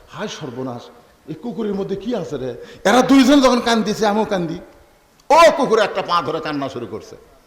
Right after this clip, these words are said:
আর একজন কয়, "যাক, এখন একটা পা বাদ আছে।" ওই সেই পা ধরে কান্না শুরু করছে। পঞ্চম লোক, লোক ব্যক্তি কয়, "যাক, পা চারটা ফুরালে কি হবে রে, নেয়াজ আছে।"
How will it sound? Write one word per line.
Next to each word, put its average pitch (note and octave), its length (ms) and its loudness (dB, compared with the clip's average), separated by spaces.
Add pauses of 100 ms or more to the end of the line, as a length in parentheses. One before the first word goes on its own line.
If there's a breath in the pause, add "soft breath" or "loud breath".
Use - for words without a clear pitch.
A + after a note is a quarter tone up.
(340)
আর D#3+ 120 -2
একজন D#3+ 260 -6
কয়, D3+ 140 -6
"যাক, C#3 300 -6
এখন E3+ 220 -10
একটা D#3 240 -10
পা C#3+ 220 -8
বাদ A#2 240 -10
আছে।" A#2 240 -14 (360 loud breath)
ওই F#3+ 100 -6
সেই C4+ 280 -4
পা G#3 240 -6
ধরে E3 140 -6
কান্না D3+ 340 -8
শুরু A2+ 180 -12
করছে। G2 300 -16 (680)
পঞ্চম A#3 380 0
লোক, G3 380 -4
লোক F3+ 240 -6 (140)
ব্যক্তি F3 320 -6
কয়, D3+ 280 -6 (380 loud breath)
"যাক, F#3 240 -2
পা G#3+ 260 -2
চারটা G#3+ 220 -6
ফুরালে F#3 340 -4
কি F3 140 -4
হবে D#3 140 -2
রে, D#3+ 120 -4
নেয়াজ E3+ 280 -6
আছে।" B2 220 -10